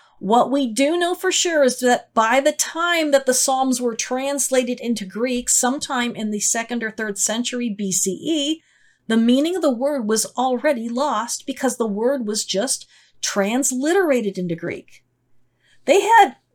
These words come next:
no Greek word they could translate it with because they had no idea what it meant. But I will share a funny quote from this,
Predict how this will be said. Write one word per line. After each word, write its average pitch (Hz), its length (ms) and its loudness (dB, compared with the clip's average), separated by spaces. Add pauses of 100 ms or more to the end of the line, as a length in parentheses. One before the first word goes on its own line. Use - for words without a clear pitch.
no 254 440 6
Greek 320 380 0
word 302 300 6
they 262 120 4
could 262 200 -4
translate 294 880 2
it 262 380 0 (420)
with 311 320 2
because 285 460 4 (340)
they 254 220 4
had 294 240 2
no 269 260 0
idea 262 420 0
what 196 220 -2
it - 140 -6
meant. 302 500 -2 (1040)
But - 160 2
I 240 120 2
will 247 180 6
share 311 320 0
a 285 60 4
funny 269 300 -4
quote 208 360 -2
from 214 680 2
this, - 600 2